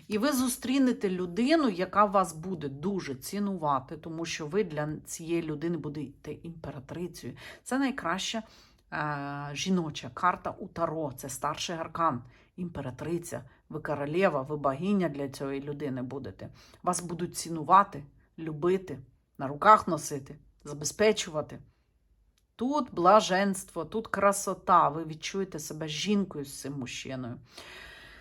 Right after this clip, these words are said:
На жаль, нам не показали самих мужчин,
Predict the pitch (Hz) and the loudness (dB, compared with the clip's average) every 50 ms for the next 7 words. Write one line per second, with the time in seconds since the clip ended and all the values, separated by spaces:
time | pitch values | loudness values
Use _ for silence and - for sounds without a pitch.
0 | - - _ _ _ _ _ - 240 277 285 370 370 381 349 320 320 311 302 285 | -20 -20 _ _ _ _ _ 4 6 10 12 12 12 12 12 10 10 10 10 8
1 | 277 277 277 277 262 - - 247 - 202 208 185 175 160 151 151 156 151 - _ | 6 6 6 4 2 6 8 8 10 12 12 12 12 10 6 2 0 -4 -14 _
2 | - - - - - 202 202 202 196 180 156 147 - - - 151 143 143 - - | -10 -6 0 4 6 8 8 8 6 4 2 0 -4 -4 -4 -4 -4 0 0 4
3 | - 277 320 349 392 392 349 | 6 10 10 10 10 8 2